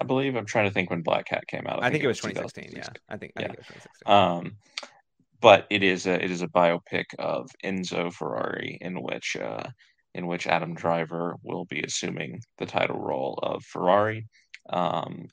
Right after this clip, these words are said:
Speaker 1: so we, we've known that much for a while. We've known that it was likely to release this year, and that has seemed, seems even more likely now with the news that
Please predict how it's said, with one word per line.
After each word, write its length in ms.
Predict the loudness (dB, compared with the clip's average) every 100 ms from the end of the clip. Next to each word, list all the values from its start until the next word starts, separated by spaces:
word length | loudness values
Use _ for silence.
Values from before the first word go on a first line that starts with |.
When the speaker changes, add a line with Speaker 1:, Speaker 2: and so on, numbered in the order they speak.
| -10
Speaker 1:
so 240 | -6 -4
we, 380 | -2 -2 -2 -6
we've 180 | -8 -2
known 260 | 0 0
that 200 | 2 -2
much 320 | -2 -6 -6 -4
for 120 | -2
a 80 | 4
while. 420 | 6 6 4 0
We've 180 | -4 -4
known 360 | -2 -2 -4
that 160 | -6 -6
it 100 | -6
was 160 | -8 -6
likely 280 | -6 -8 -12
to 120 | -12
release 380 | -12 -10 -10 -12
this 240 | -10 -8 -2
year, 300 | 0 2 0
and 220 | -4 -10 -18 -20 _ _
that 340 | 4 4 4 0
has 300 | -2 -2 -2
seemed, 320 | -6 -6 -8 -12
seems 340 | -6 -6 -6
even 280 | -8 -6 -2
more 220 | 4 4
likely 340 | 4 2 0 -4
now 340 | 0 0 0
with 240 | -2 -6
the 80 | -8
news 460 | -8 -6 -6 -8 -8
that 280 | -6 -6